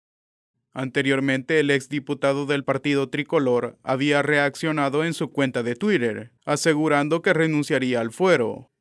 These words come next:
Sin embargo, el antejuicio permitirá someterlo a las reglas del proceso legal ante los juzgados comunes.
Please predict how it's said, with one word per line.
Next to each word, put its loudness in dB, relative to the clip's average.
Sin -2
embargo, 0
el 2
antejuicio 0
permitirá 0
someterlo -2
a 0
las 0
reglas -2
del -2
proceso -8
legal -2
ante -4
los -4
juzgados -4
comunes. -6